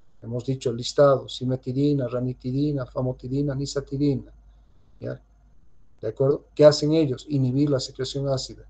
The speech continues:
¿En qué porcentaje? Digamos, en un ochenta, ochenta y cinco por ciento, ¿de acuerdo?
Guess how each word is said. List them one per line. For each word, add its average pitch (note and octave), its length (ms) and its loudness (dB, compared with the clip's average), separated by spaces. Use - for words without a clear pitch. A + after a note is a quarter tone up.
¿En C3+ 160 0
qué D#3 120 2
porcentaje? C#3 720 -2
Digamos, B2 480 -6
en B2+ 140 -4
un B2+ 300 -4
ochenta, C#3+ 540 0
ochenta A#2 300 -10
y B2 60 -6
cinco C3+ 320 -8
por B2+ 160 -8
ciento, B2 460 -2
¿de A2 80 -10
acuerdo? D3 380 2